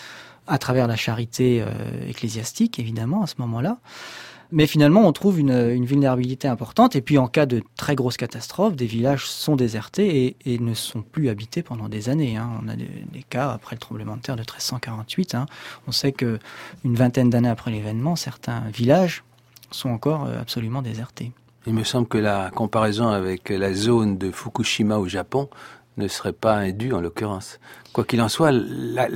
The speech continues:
Speaker 2: la peur joue un rôle très important, justement. Euh, la, la grande peur les,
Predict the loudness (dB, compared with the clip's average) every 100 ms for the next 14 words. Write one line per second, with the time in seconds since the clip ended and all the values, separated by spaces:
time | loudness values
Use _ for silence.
0 | -6 -10 -8 -4 -4 6 8 8 4 0
1 | -2 0 -2 0 0 0 -2 -2 -2 -4
2 | -6 -8 -8 -8 -8 -8 -8 -10 -10 -8
3 | -8 -6 -6 -4 -4 0 4 4 4 0